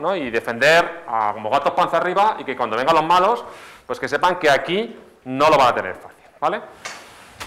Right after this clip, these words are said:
Termino un poquito con dos agradecimientos rápidos a mis compañeros de S dos, que la verdad es que se lo han pasado pipa y yo también, viendo cómo me la han liado,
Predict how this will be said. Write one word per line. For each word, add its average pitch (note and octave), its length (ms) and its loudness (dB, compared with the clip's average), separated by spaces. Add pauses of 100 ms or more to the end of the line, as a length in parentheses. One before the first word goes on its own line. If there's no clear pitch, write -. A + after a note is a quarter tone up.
(600)
Termino E3+ 300 2
un F#3+ 80 4
poquito F#3 540 2
con B2 280 -8
dos D#3 160 -2
agradecimientos D3+ 440 -2
rápidos G3+ 500 -2 (420)
a A#2 60 -20
mis B2+ 140 -10
compañeros C#3 480 -6
de D#3+ 60 -6
S D3+ 140 -8
dos, F3+ 320 -4 (140)
que A#2 80 -8
la A2 80 0
verdad A#2 40 4
es A#2+ 80 -2
que C#3+ 80 -6
se D#3 100 -6
lo C3+ 60 2
han C3 60 -4
pasado B2+ 280 0
pipa B2+ 320 2
y A#2 100 -6
yo B2+ 160 2
también, B2 540 0
viendo A#2+ 320 -2
cómo B2 200 0
me A2+ 120 2
la A2+ 80 2
han A2 100 2
liado, A2 320 2